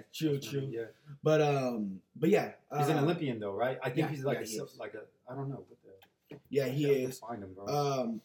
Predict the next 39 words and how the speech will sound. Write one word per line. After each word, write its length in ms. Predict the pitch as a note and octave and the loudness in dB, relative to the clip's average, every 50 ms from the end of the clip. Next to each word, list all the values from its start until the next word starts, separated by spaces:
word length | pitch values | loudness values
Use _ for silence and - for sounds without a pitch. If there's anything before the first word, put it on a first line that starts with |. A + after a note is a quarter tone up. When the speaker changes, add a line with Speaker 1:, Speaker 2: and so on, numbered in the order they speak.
| - - | -12 -6
Speaker 1:
but 240 | C3+ - D3 C#3+ | 0 2 4 4
as 100 | C#3+ C#3 | 4 2
far 280 | - - E3+ F#3 F3+ F3+ | 2 0 -2 0 0 -2
as 100 | E3+ - - - | -2 -4 -6 -6
he, 240 | C3 C#3 F#3 G3 | -6 -4 -4 -2
he's 240 | F3 E3 F#3+ G3 D3 | -2 -2 -2 -4 -4
good. 360 | - C3 D3+ G3+ G3+ A#2+ G2+ - - | -4 -2 0 0 0 0 -2 -6 -6
He's 240 | B2 D3 D#3 C#3 | -6 -4 -4 -2
not 300 | D3+ E3+ F#3+ G3+ F#3+ E3 A2 A2+ A2+ - | -2 -2 -2 -4 -4 -6 -8 -12 -14 -14
nobody, 460 | C3 C3 C#3 D#3+ E3 F3 E3+ E3 E3 D#3 | -10 -6 -6 -6 -6 -6 -6 -4 -4 -4
like, 220 | D3 B2+ A#2 - | -4 -6 -8 -10
to 100 | - B2 | -12 -12
just 220 | A2 A2 C3 B2 G#2+ G#2 | -10 -10 -10 -10 -8 -6
roll 240 | A#2+ C3 C#3 B2 A#2 | -6 -4 -4 -2 -2
over, 220 | B2+ A2 A2+ A2 G2 | -2 -2 -4 -4 -8
bro. 380 | F2+ F#2 G2 G2+ G#2+ A#2+ - _ - | -12 -12 -10 -10 -10 -10 -10 _ -6
Speaker 2:
Um, 180 | C3+ B2 C3 C3+ | -4 -4 -2 0
Anthony 320 | C#3 D3 C#3 D#3+ D3 C3 | 0 -2 0 -2 -2 -2
Joshua 400 | A#2 B2+ D3+ E3+ F3 - C3+ - | -2 0 -2 -2 -2 -4 -6 -6
beat 160 | G2 A2 A2 | -6 -6 -10
him 120 | G2 F#2+ F#2+ | -10 -10 -12
though, 120 | F2+ F2 F2 - | -14 -16 -12 -10
no? 180 | A2+ C#3 C#3 - _ _ _ _ _ _ _ _ _ _ _ _ _ _ _ _ _ _ _ _ _ - - | -10 -10 -10 -12 _ _ _ _ _ _ _ _ _ _ _ _ _ _ _ _ _ _ _ _ _ -8 -4
Speaker 1:
Yes, 300 | C#3+ - - - - - | -4 -4 -4 -6 -10 -8
yes, 220 | C#3 G#2+ G#2 - - | -6 -6 -6 -8 -8
they 120 | A#2 A2+ | -10 -10
did 200 | A2+ B2 A#2 G#2 | -8 -10 -10 -10
fight. 240 | - A#2 G#2 G2 - _ _ _ - | -8 -8 -10 -10 -12 _ _ _ -12
Yeah. 220 | A2 A2+ G#2 G2 - - | -10 -8 -10 -10 -10 -12
Speaker 2:
Anthony 280 | G2+ G2+ - A2 G#2+ G2+ | -12 -12 -10 -10 -10 -8
Joshua 340 | G2 A2 G#2+ G#2+ - - A2+ | -6 -6 -6 -8 -8 -10 -12
beat 140 | G#2+ A2+ A#2 | -10 -10 -10
him. 140 | A#2+ A#2+ A#2+ _ _ _ _ _ _ _ - | -10 -10 -12 _ _ _ _ _ _ _ -6
Speaker 1:
Yeah. 300 | A#2+ A#2+ A2+ G#2+ G2 F#2+ - _ _ _ _ _ _ | -6 -4 -4 -6 -8 -10 -12 _ _ _ _ _ _
Speaker 2:
You 120 | - A#2 A2 - | -16 -14 -10 -6
find 220 | B2 A#2+ A#2+ A#2+ | -4 -2 0 0
out 80 | A#2 A2+ | 0 -2
on 100 | A2 G#2+ | -2 -2
Don-, 240 | A#2 C#3+ A#2 A2+ | -2 -2 -4 -4